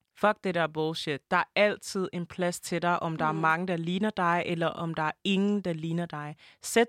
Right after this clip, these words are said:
Speaker 1: dit eget eksempel. Og
Speaker 2: Mm.
Speaker 1: selv hvis det er den der, "Jamen, der er jo mange lyshårede skuespillere eller dansere, what not." Ved du hvad? Der er kun én af dig.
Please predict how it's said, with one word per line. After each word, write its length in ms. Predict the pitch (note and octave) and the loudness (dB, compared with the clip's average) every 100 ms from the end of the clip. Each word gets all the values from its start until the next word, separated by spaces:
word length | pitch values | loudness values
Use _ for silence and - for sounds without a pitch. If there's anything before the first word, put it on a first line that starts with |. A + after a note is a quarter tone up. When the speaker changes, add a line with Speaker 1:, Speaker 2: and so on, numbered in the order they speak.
| - | 2
Speaker 1:
dit 120 | G#3 - | 0 2
eget 220 | F3 A3+ | 2 2
eksempel. 500 | - - F#3 D#3+ D#3+ | 0 -4 -4 -4 -10
Og 40 | D#3 - - | -10 -6 -4
Speaker 2:
Mm. 60 | |
Speaker 1:
selv 260 | B3+ C4+ B3 | 2 2 4
hvis 140 | G3 | 0
det 100 | F#3+ | -2
er 40 | F3 | 0
den 200 | F#3 G3+ | 0 4
der, 120 | F#3+ | 2
"Jamen, 240 | F3 F3 | 2 0
der 60 | E3+ | 0
er 20 | |
jo 40 | |
mange 260 | E3 E3 G3 | 2 2 0
lyshårede 380 | G3 G3+ G3+ E3+ | -2 -2 -2 -2
skuespillere 460 | - G3 - E3+ | -4 -6 -6 -6
eller 120 | D#3+ D#3 | -6 -6
dansere, 420 | D#3+ F3+ G3 E3 | -6 -6 -4 -2
what 240 | D#3 G#3 - | 2 0 2
not." 200 | E3+ F#3 - - - - _ | 0 0 -6 -20 -20 -20 _
Ved 120 | F3+ | 4
du 80 | A3 | 6
hvad? 200 | F#3 F#3+ - | 6 2 4
Der 60 | F3 | 0
er 60 | |
kun 280 | F3 - G#3+ - | 2 0 -2 0
én 180 | A3+ G3 | 0 0
af 80 | F#3 | 0
dig. 340 | D#3 D#3 F3+ | 2 2 0